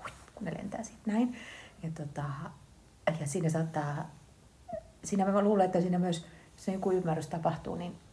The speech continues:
kuulija tai lukija oivaltaa, että okei, nyt mä ymmärrän ehkä, että miksi tää on runo, että tässä tapahtuu jotain yllättävää, tässä tapahtuu joku muutos, niin kuin kuitenkin aika pienessä pienessä ajassa ja pienessä tilassa, että siinä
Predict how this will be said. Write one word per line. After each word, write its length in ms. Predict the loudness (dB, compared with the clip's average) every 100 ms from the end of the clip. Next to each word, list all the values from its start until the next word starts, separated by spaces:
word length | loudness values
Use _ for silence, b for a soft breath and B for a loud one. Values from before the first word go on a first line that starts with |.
| -10
kuulija 280 | -6 -4 -2
tai 160 | 0 0
lukija 320 | -2 2 4
oivaltaa, 340 | 4 2 0
että 140 | 0 0
okei, 240 | 4 4
nyt 160 | 4 0
mä 60 |
ymmärrän 300 | 0 0 0
ehkä, 120 | -2
että 120 | -2 -2
miksi 180 | -2
tää 120 | 0 2
on 80 |
runo, 340 | 4 4 4 2 B B B
että 140 | -10
tässä 240 | -4 -2 2
tapahtuu 380 | 2 2 0 0
jotain 380 | 2 0 0 -2
yllättävää, 500 | 0 0 -2 -8 -14 -10
tässä 160 | -6 -2
tapahtuu 360 | 0 0 0
joku 260 | -4 -4 -6 -6
muutos, 580 | -4 -4 -4 -4 -6 -8 -8
niin 120 | -6
kuin 140 | -6 -8 -4
kuitenkin 300 | 0 2 0
aika 140 | 0
pienessä 420 | -2 -2 -2 -4 -6 B B B B B B B B -6 0
pienessä 320 | 0 0 0
ajassa 320 | 0 -2 -4
ja 60 | -4
pienessä 300 | -6 -6 -8
tilassa, 500 | -4 -4 -4 -2 -4 -4 -14 -16
että 220 | -10 -6 -6 -10 -18 -20 -20 -20 -20 -20 -20 -20 -18 -10
siinä 320 | -4 -4